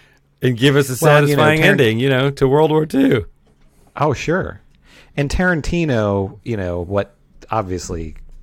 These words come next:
Speaker 2: the guy's a great filmmaker and, you know, has an en-, pretty much encyclopedic knowledge of film. And,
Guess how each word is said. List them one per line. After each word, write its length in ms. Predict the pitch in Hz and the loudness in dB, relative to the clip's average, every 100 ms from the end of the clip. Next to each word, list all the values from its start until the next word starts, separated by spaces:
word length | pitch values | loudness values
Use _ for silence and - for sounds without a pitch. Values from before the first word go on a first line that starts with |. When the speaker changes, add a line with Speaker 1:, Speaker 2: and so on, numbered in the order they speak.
| - - | -20 -16
Speaker 2:
the 60 | - | -6
guy's 220 | 110 101 | -2 -2
a 60 | 90 | -2
great 240 | 92 80 | -6 -8
filmmaker 640 | - 101 82 73 - 69 - _ _ - _ - - | -8 -8 -8 -12 -14 -16 -18 _ _ -20 _ -20 -12
and, 440 | 113 98 95 92 - _ _ _ _ | -8 -6 -8 -10 -16 _ _ _ _
you 180 | - 107 | -12 -8
know, 120 | 95 | -6
has 220 | 98 110 104 | -4 -4 -4
an 100 | 101 | -6
en-, 120 | 92 | -8
pretty 320 | - 107 101 | -10 -8 -6
much 240 | 95 90 | -4 -6
encyclopedic 840 | 92 - 95 - - 101 90 - 95 | -8 -6 -6 -8 -6 -4 -4 -8 -10
knowledge 400 | 92 85 82 80 | -6 -4 -6 -10
of 140 | 73 | -14
film. 580 | - 127 101 78 78 87 _ _ _ _ - | -6 -4 -2 -6 -10 -16 _ _ _ _ -10
And, 540 | 104 98 95 95 | -6 -4 -6 -8